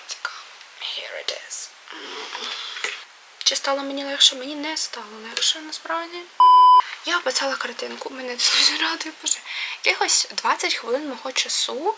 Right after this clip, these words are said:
і в мене як гора з плеч. Я коли здам цей екзамен, буду дуже щасливою людиною, ви не уявляєте.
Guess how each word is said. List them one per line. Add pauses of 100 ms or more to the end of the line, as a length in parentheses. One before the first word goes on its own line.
(800)
і
в
мене
як
гора
з
плеч. (560)
Я
коли
здам
цей
екзамен,
буду
дуже
щасливою
людиною,
ви
не
уявляєте.